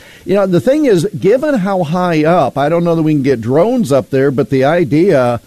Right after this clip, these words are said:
of, uh, somebody lassoing that thing and bringing it down to a level where, where we can take a look at it, I like that idea. You would like to think there's a way to do all of this. But I don't know if our government is doing more than we know,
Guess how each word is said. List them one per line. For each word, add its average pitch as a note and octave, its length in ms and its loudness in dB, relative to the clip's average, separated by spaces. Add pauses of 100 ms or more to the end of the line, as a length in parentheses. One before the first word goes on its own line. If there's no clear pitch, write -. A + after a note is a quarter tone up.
(260)
of, C3 380 -2
uh, B2 180 2
somebody D#3+ 460 0
lassoing C3 800 0
that A#2+ 220 -2
thing C#3+ 300 0
and A#2+ 140 0
bringing D#3 260 0
it C3 140 0
down D3 340 0
to C#3 280 0
a B2+ 40 2
level C3+ 340 0
where, C3+ 200 0
where C#3+ 280 -4
we D3+ 140 2
can C3 140 -4
take D#3+ 180 0
a A#2 60 -2
look F3 240 0
at A#2+ 160 2
it, C3 100 0
I B2 60 0
like E3 260 0
that D#3 220 0
idea. B2 480 0 (360)
You G3+ 180 2
would A#3 180 0
like B3+ 260 0
to C4+ 120 -4
think A3+ 260 0
there's G3 240 0
a F#3+ 60 0
way D#3+ 200 0
to E3 100 0
do E3+ 220 0
all C4+ 260 -2
of C3 120 -2
this. - 320 -6 (800)
But F3+ 280 0
I F#3+ 220 0
don't A#3+ 400 0
know E3+ 680 0
if D3+ 480 0 (840)
our E3+ 400 2
government G#3+ 600 0
is D#3 280 0
doing B3 600 -2
more A3+ 320 2
than E3 240 2
we D3 200 2
know, B2+ 540 0